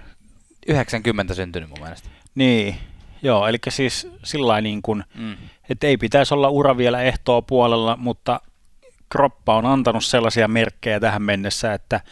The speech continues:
Speaker 2: niinku, et milloin, milloin on nilkka ja milloin on peukalo ja
Speaker 1: Niin.
Speaker 2: mu-, muuta niinku sillai, et ukko ei oo ollut pelikunnossa, mikä
Speaker 1: Niin.
Speaker 2: on sillai harmi,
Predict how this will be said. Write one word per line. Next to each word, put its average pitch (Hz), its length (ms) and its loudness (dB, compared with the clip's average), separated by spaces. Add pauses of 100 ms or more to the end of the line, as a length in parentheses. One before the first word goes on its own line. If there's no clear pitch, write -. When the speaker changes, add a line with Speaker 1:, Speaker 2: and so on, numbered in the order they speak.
(580)
Speaker 2:
niinku, 110 160 0
et 104 120 0
milloin, 117 420 2
milloin 131 320 4
on 117 180 2
nilkka 117 500 2
ja 107 300 0 (280)
milloin 117 340 0
on 110 160 -2
peukalo 104 560 2
ja 98 260 0 (120)
Speaker 1:
Niin. 104 280 -2
Speaker 2:
mu-, 117 280 -4
muuta 113 580 2
niinku 107 260 -4
sillai, 104 500 -2 (720)
et 120 120 -6
ukko 120 460 -4 (180)
ei 123 220 2
oo 107 120 0
ollut 104 220 -4
pelikunnossa, 104 960 -2 (1000)
mikä 117 120 -2
Speaker 1:
Niin. 117 100 4
Speaker 2:
on 120 120 2
sillai 113 340 -2
harmi, 135 460 0